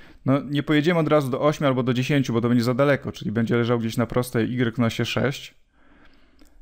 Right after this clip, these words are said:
No to powiedzmy, że to wypadnie gdzieś tutaj, żeby te boki były mniej więcej równe.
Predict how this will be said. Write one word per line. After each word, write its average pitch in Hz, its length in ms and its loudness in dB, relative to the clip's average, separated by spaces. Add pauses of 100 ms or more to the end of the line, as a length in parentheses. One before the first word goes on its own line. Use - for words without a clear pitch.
(160)
No 139 80 0
to 131 120 -2
powiedzmy, 127 520 0
że 117 160 0
to 117 220 0
wypadnie 117 540 0
gdzieś 110 520 -2
tutaj, 113 560 0
żeby 107 360 0 (1500)
te - 120 -8
boki 113 300 -4
były 135 240 0
mniej 107 160 2
więcej 110 340 2
równe. 107 460 0